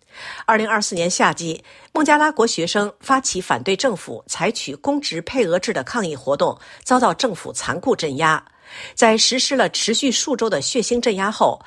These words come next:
二零零九年以来一直铁腕统治孟加拉国的总理哈希纳于八月五日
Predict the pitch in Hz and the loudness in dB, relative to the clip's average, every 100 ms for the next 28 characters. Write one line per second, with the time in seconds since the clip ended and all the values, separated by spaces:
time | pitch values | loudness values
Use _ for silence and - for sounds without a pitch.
0 | - - - 294 262 262 254 294 131 160 | -20 -12 0 2 2 2 2 0 -4 -4
1 | 208 - 117 139 - - - 302 - 208 | -4 -4 -2 -2 -6 -14 -6 -2 -2 -4
2 | 226 - - 254 175 - 131 - 175 160 | -6 -4 -2 -2 -2 -6 -12 -6 -4 -2
3 | 214 226 220 233 185 185 - 156 214 131 | -2 0 0 0 0 -2 -4 -4 -4 -6
4 | 123 - 254 269 - 269 240 - - - | -10 -8 -4 -2 -2 2 2 2 -4 -16
5 | - 190 226 - 269 277 190 139 143 151 | -6 -4 -4 -2 0 2 0 -2 -10 -12
6 | 165 208 - | 0 2 2